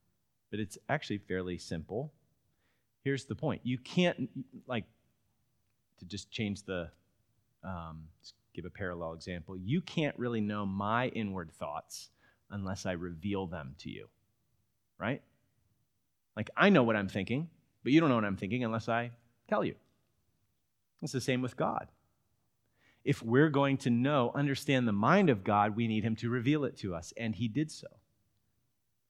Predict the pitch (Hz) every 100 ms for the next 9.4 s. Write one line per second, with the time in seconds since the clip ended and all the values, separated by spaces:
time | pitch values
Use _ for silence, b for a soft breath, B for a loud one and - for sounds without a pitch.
0 | - 110 104 104 95 90 87 - 139 131
1 | 117 98 110 - 120 104 95 b b _
2 | 110 85 92 87 - 95 - 87 - 95
3 | 90 - 95 95 - 113 - - b b
4 | b 85 87 95 85 90 87 87 87 87
5 | 87 95 104 107 - _ _ _ _ _
6 | _ _ _ _ _ _ _ _ _ _
7 | _ _ _ - 90 82 82 90 113 107
8 | 95 95 104 - - - 107 104 98 95
9 | 104 - 127